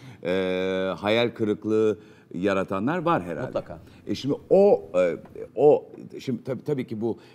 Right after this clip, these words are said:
Speaker 2: e, çeşitlenince konu ve isimler, e, bu sefer, e, acaba, e, bir güven sarsılması, e, yaşanıyor mu?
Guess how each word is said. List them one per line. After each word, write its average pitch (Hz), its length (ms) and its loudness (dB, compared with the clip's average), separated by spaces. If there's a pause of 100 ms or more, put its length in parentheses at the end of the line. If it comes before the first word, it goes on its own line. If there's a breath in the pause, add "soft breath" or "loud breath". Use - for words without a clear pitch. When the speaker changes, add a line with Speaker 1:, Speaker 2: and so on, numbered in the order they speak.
(100)
Speaker 2:
e, 82 120 -8
çeşitlenince 117 880 -4 (1120)
konu 104 500 -6
ve 98 160 -4
isimler, 113 520 -4 (480 loud breath)
e, 92 240 -6
bu 120 80 -6
sefer, 160 340 -4
e, 90 520 -6 (260)
acaba, 123 400 -2
e, 90 60 -10 (400)
bir 120 120 -6
güven 110 320 -2
sarsılması, 113 840 -4 (440)
e, 78 40 -6 (760)
yaşanıyor 113 520 -4
mu? 85 160 -6